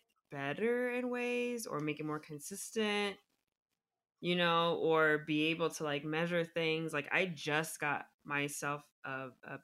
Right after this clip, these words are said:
P H meter, like, finally. I mean, I've been borrowing somebody's, but, like, I finally got my own P H meter. I'm like, "I don't know why this took so long," but that's, like, one of those things that you don't absolutely have to have,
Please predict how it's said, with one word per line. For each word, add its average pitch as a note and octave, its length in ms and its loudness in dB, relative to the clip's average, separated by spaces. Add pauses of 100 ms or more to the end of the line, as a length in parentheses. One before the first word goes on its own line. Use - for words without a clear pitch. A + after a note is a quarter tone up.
(160)
P C3+ 240 -2
H C3+ 240 -2
meter, A2+ 380 -8
like, C#3 160 -8
finally. D3 1080 -2 (340)
I F3+ 60 4
mean, G3+ 120 8
I've G3+ 120 10
been A3 160 6
borrowing E3 500 6
somebody's, G#3 640 -2
but, D3+ 180 0
like, C#3+ 160 0
I C#3+ 120 0
finally D#3 560 2
got C#3+ 340 -2
my C#3+ 320 0
own C#3 320 -2
P C#3 220 -8
H C3 180 -10
meter. C3 260 -6
I'm C3 100 -6
like, C#3 200 -6
"I D3 60 -4
don't A#3 100 -2
know C#4+ 100 0
why D3+ 160 -2
this D#3+ 200 -2
took - 140 -16
so C#3+ 160 -6
long," C3 300 -4
but - 200 -4 (420)
that's, A3 160 4
like, B3+ 160 6
one G#3+ 120 6
of A3 60 6
those G#3+ 200 2
things G3+ 180 0
that F#3+ 80 0
you G3 100 -4
don't A3 260 0
absolutely E3 720 0
have D3+ 520 0
to F3 180 -4
have, D3+ 520 0